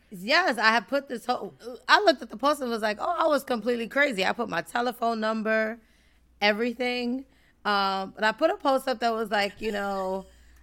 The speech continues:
"If you're a business owner, you're looking to become an entrepreneur."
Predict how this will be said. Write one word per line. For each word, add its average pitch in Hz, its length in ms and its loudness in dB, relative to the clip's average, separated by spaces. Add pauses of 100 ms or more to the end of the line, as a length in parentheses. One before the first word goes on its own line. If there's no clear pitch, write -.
(720)
"If 220 180 -4
you're 269 140 4
a 269 40 4
business 240 360 0
owner, 233 340 2
you're 202 140 0
looking 214 240 -4
to 220 80 -4
become 208 260 -6
an 185 80 -8
entrepreneur." 185 1080 -4